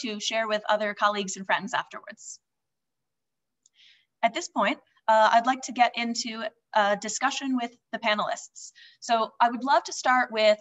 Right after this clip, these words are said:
Doctor Askin. Uh, Las Cruces held its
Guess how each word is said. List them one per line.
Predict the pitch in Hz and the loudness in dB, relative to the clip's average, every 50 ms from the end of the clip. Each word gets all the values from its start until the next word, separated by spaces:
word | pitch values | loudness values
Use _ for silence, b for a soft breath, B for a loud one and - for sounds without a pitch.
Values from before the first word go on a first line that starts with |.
| - - | 0 -2
Doctor | - 202 208 - 220 - | 0 0 0 0 -2 0
Askin. | - 185 185 - - - 180 180 185 _ b b b b b | 0 0 0 -2 -4 -6 -6 -6 -6 _ b b b b b
Uh, | - 214 208 208 208 - - _ _ _ _ - | 6 6 6 6 4 2 -2 _ _ _ _ -4
Las | 240 262 311 370 - | 0 0 0 0 0
Cruces | - 392 392 - 381 - - | -8 -8 -8 -8 -8 -6 -2
held | 285 262 277 262 269 | -2 -2 -2 -2 -6
its | 214 214 - | -8 -10 -10